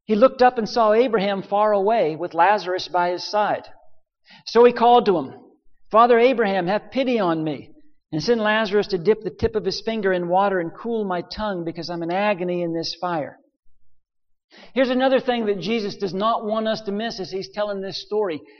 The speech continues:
Hell is real. There is a real place that the Bible refers to as hell. And I know that is not politically correct for me to say that.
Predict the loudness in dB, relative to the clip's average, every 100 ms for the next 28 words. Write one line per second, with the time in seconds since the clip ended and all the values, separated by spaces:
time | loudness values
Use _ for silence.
0 | -18 -2 2 2 0 -6 -20 -12 -6 -6
1 | -6 -2 0 0 -2 -8 -20 -20 -20 -20
2 | _ _ _ _ _ _ _ _ _ _
3 | -20 -16 2 4 4 4 2 0 0 2
4 | 2 2 -2 -4 -2 -6 -12 -14 -16 _
5 | _ -8 -8 -2 -2 0 -2 -2 -4 -4
6 | -6 -6 -10 -8 -6 -6 -8 -2 0 0
7 | -4 -10 -4 0 2 4 2 0 -4 -4
8 | -4 -4 -2 0 -2 -6 -4 -2 -2 -4
9 | -8 -8 -8 -6 -6 -8 -12